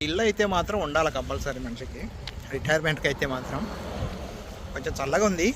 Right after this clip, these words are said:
వర్షం కూడా పడుతుంది లైట్గా. కానీ చూడండి వీళ్ళకందరికీ బాల్కనీలు ఉంటాయి, ఎందుకంటే బీచ్ వ్యూ కదా. మామూలుగా అయితే యూకేలో బాల్కనీలు ఉంటాయి చాలా తక్కువ, ఈ చలికి తట్టుకోవడం కష్టమని.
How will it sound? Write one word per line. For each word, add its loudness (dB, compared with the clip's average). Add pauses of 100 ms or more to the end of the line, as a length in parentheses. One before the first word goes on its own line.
(100)
వర్షం -2
కూడా 2
పడుతుంది 2
లైట్గా. -2 (500)
కానీ -4
చూడండి -2
వీళ్ళకందరికీ -2 (200)
బాల్కనీలు 0
ఉంటాయి, -6 (720)
ఎందుకంటే -4
బీచ్ -2
వ్యూ 2
కదా. 0
మామూలుగా 0
అయితే 0
యూకేలో 0
బాల్కనీలు 0
ఉంటాయి -4
చాలా 0
తక్కువ, -4
ఈ -6
చలికి -6
తట్టుకోవడం -6
కష్టమని. -8